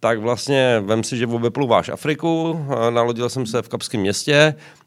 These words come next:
a teďka vlastně jedeš po těch přístavech nahoru. Eh, co se týká jako nějakýho mraženýho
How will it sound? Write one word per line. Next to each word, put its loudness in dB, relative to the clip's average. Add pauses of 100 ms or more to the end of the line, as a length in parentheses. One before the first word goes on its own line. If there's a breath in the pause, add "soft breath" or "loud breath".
a -2
teďka -4
vlastně -2
jedeš 0
po -10
těch -6
přístavech -2
nahoru. 2 (160)
Eh, -2 (480)
co -6
se -4
týká -4
jako -4
nějakýho -2
mraženýho 2